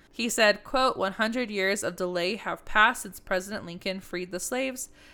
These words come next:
yet their heirs, their grandsons, are not fully free."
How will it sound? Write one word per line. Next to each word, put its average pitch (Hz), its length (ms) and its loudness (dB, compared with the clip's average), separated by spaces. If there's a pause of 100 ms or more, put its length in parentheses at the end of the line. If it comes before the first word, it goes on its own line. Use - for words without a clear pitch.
(120)
yet 202 280 2
their 196 220 2
heirs, 202 360 0
their 247 140 -2
grandsons, 185 600 -4
are 180 160 -4
not 160 320 -6
fully 156 280 -4
free." - 400 -12